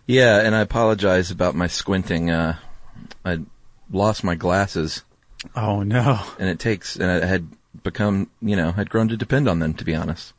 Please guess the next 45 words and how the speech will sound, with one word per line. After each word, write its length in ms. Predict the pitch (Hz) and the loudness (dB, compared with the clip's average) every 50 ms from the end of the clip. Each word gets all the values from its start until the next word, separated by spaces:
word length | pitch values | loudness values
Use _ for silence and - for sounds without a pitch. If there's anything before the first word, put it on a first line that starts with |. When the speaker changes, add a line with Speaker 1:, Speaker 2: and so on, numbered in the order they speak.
| _ _ - | _ _ -2
Speaker 2:
You're 160 | 127 139 156 | 2 4 4
like 120 | 165 143 | 4 2
Velma. 540 | 120 117 120 127 151 180 180 135 131 117 - - _ _ _ _ _ _ _ _ _ _ - - | 0 0 2 4 4 4 2 0 -2 -4 -6 -10 _ _ _ _ _ _ _ _ _ _ -8 -4
Speaker 1:
I 120 | 87 90 | -2 0
am. 280 | 95 117 127 87 67 - _ _ _ _ _ _ _ _ _ _ _ _ _ | 2 2 2 0 -2 -4 _ _ _ _ _ _ _ _ _ _ _ _ _
Speaker 2:
That's 300 | - 160 190 - - - | -2 -2 0 0 -4 -6
terrible. 480 | - 233 254 247 190 127 123 127 131 | -2 0 2 2 2 4 2 2 2
I 100 | - 143 | 2 2
mean, 160 | 127 131 131 127 | 2 2 2 2
like, 180 | 131 120 110 - - _ _ _ - | 2 2 0 -2 -12 _ _ _ -10
like, 300 | - 117 113 113 - - | -4 -2 -2 -2 0 0
lost 360 | 113 110 113 143 170 - - | 2 4 4 4 4 2 0
'em, 120 | - 202 185 | 0 0 2
lost 340 | 196 196 202 202 - - 214 | 4 4 4 2 0 -2 0
'em, 100 | 180 147 | 2 2
or 80 | 123 | 2
they're 140 | 120 120 117 | 2 2 0
just, 240 | 110 - 127 - - | 0 -2 -4 -2 0
like, 220 | 123 113 104 - | 0 0 2 2
on 160 | 127 123 117 | 0 2 2
your 100 | 113 107 | 2 0
bedside, 540 | 98 104 120 117 110 - - 113 104 107 101 | 2 2 0 0 0 0 0 0 0 0 -2
you 80 | 107 101 | -4 -6
forgot 400 | - - 107 110 110 110 110 - | -6 -4 -2 0 0 0 0 -2
'em? 160 | - 117 - - - | -4 -8 -10 -8 -2
Speaker 1:
You 140 | - 110 117 | 0 2 4
wanna 180 | 127 120 110 | 4 4 4
know 140 | 101 101 107 | 4 4 4
what 140 | 113 113 104 | 4 4 4
happened? 380 | 104 107 113 - 156 143 151 165 - _ _ - | 4 2 2 2 0 -2 -2 -4 -6 _ _ -4
Speaker 2:
Yeah. 220 | 139 135 135 135 123 _ - - - - - - - - - _ _ _ - | -2 -2 -2 -2 -4 _ -16 -20 -20 -20 -20 -20 -20 -20 -20 _ _ _ -2
Speaker 1:
I 40 | 104 | -2
was 120 | 101 92 | 0 2
on, 340 | 107 110 120 127 131 135 123 - | 2 4 4 4 4 2 0 0
in 160 | - 110 120 131 | 0 2 2 4
my 140 | 135 135 | 4 2
bed, 480 | 127 113 107 101 101 101 95 101 110 - _ - | 4 4 4 4 6 4 2 0 -2 -8 _ -2
on 160 | 95 101 104 | 0 2 2
my 100 | 107 104 | 2 2
laptop, 580 | 98 90 85 85 - - 87 82 85 - - - - - _ _ _ - | 2 2 2 0 0 0 0 2 2 0 -2 -8 -16 -18 _ _ _ -2
wearing 220 | 101 95 98 98 | 0 2 2 2
my 120 | 101 101 98 | 2 2 2
glasses 640 | 87 92 87 85 82 - - 87 85 85 - - - - _ _ - _ - - | 2 2 2 2 0 0 0 0 0 0 -2 -6 -10 -14 _ _ -20 _ -12 -4
last 280 | 90 87 82 82 - - | -2 -2 0 -2 -2 -2
week. 300 | 82 80 78 - - | -2 -2 -2 -4 -6